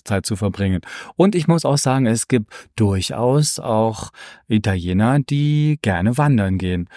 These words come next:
Zumindest hat man ab und zu auch Leute gesehen,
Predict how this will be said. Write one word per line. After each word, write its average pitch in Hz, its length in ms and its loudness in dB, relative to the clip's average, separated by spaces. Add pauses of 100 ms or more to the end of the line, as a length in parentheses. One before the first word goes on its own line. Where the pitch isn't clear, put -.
(200)
Zumindest 190 580 0
hat 151 220 0
man 143 200 2 (160)
ab 180 300 0
und 160 220 0
zu 151 260 2
auch 123 160 -2
Leute 127 260 0
gesehen, 113 640 2